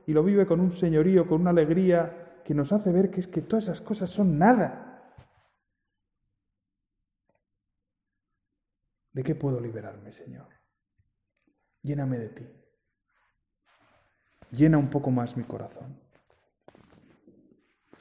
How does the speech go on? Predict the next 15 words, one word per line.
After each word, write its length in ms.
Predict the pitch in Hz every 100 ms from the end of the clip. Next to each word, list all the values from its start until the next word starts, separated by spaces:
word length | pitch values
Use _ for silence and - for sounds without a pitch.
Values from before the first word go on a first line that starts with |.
| - _ - -
Se 100 | 127
lo 100 | 127
pedimos 380 | 143 196 131 139
hoy 120 | 131
especialmente 1000 | 123 123 123 120 127 127 131 135 - - _ _ _ -
a 80 |
la 100 | 107
Virgen. 800 | 110 156 - 123 - - - _ _ _ _ _ _ _ _ _ _ _ _ _ _
Se 100 | -
lo 100 | 127
pediremos 380 | 123 127 156 147
a 60 | 131
Jesús 580 | 120 - 165 151 - - - _ _ _ _ _ _ _ - _ _ _ _ _ _
cuando 1200 | - 127 117 113 110 101 104 - - _ _ _ _
comulguemos. 680 | - 117 107 127 143 123